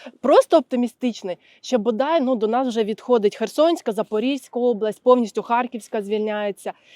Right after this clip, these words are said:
і щоб ми посунули бодай, ну, на кордони двадцять другого року. Ну, це вже буде дуже добре, дуже оптимістично. Ну,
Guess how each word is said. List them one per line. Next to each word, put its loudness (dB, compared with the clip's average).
і -2
щоб -2
ми 2
посунули 0
бодай, -2
ну, 0
на 0
кордони -2
двадцять -6
другого -2
року. -4
Ну, -6
це -2
вже -4
буде -8
дуже -8
добре, -2
дуже 0
оптимістично. -8
Ну, 4